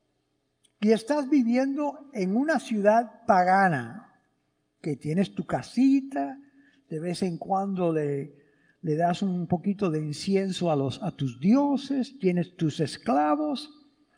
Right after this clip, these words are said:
todo el mundo te sirve y tú estás muy confortable. ¿Qué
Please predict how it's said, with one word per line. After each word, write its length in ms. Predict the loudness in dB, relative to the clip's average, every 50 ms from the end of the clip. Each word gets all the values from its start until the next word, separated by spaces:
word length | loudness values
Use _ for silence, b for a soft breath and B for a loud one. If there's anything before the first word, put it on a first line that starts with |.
| _ _ _
todo 220 | -2 0 0 0
el 80 | 0 0
mundo 360 | 0 0 0 0 -2 -2 -2
te 140 | -2 -4 -4
sirve 760 | -4 -2 0 0 2 2 0 -2 -4 -4 -6 -6 -6 -8 -10 -14 -20 _ _ _ _ _ _ _ -10
y 100 | -10 -8
tú 160 | -4 -2 -2
estás 320 | -2 0 0 0 0 0
muy 540 | -2 -4 -4 -2 -2 -2 -2 -2 -4 -10 -16 _
confortable. 1120 | -4 -4 -4 -4 -4 -4 -4 -2 -2 -4 -6 -2 _ 4 6 6 6 4 0 -4 -10 -12 -14 -18 _ _ _ _ _ _ _ _ _ _ _ _ _ _ _ _ _ _ _ _ _ _ _ _ _ _ _ _ _ _ _ _ _ _ _ _ _ _ _ _ _ _ _ _
¿Qué 220 | _ 6 8 8